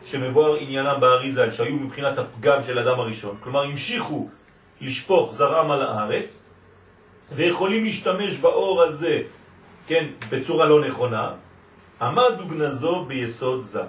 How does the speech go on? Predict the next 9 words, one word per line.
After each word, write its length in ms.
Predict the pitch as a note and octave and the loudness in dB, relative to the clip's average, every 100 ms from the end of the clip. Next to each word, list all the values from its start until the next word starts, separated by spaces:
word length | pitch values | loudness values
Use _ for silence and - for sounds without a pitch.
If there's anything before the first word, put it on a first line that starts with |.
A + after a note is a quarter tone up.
| - | -12
זאת 160 | A2+ | -18
אומרת, 240 | C3 D#3 D3 | -8 -6 -6
יסוד 380 | A#2+ A#2 G#3+ E3 | -6 -4 -2 -2
זה 200 | D#3 B3 | 0 0
סגר 680 | - E3 D3+ B2 A3+ A#3+ G3 | 0 -2 -4 2 4 4 0
את 160 | - F3 F3 | -4 -8 -2
כל 180 | F3+ E3 | 2 2
המדרגות 760 | D3+ A#2+ B2 A#2 A2+ A#2 A2 | 2 -6 -8 -8 -10 -8 -8
האלה. 120 | A2+ | -8